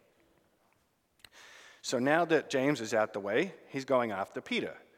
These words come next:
uh, hoping, as I said,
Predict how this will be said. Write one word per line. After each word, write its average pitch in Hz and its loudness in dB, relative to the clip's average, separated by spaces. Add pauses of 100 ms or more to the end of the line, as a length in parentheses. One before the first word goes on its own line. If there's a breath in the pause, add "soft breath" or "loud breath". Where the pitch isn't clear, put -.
(920 soft breath)
uh, 110 4
hoping, 151 0
as 117 0
I 107 -2
said, 139 -2